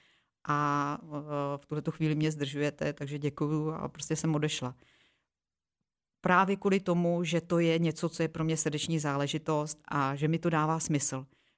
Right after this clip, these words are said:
Že je to něco, co i moje děti chtějí, takže já to prostě nezbourám prozatím. Jestli to moje děti nezbourají, to nevím.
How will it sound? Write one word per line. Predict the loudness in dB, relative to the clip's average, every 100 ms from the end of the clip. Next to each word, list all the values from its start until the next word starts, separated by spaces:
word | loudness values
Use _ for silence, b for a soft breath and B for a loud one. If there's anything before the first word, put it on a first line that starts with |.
| -4
Že | 0
je | 0
to | 0
něco, | 0 0 0 0
co | 0 0 0
i | 2
moje | 4 4 4
děti | 2 0 -2
chtějí, | -2 0 2 0 -2 -6 _ _ _ _ _ _
takže | -10 -8 -4 -4 -6 _ -6
já | -4
to | -4 -6
prostě | -4 0
nezbourám | 0 2 0 2 0 0
prozatím. | -2 -2 -2 -2 -2 -2
Jestli | -2 0
to | 2 4
moje | 4 2
děti | 0 0
nezbourají, | -2 0 2 2 2
to | 4
nevím. | 4 6 2 0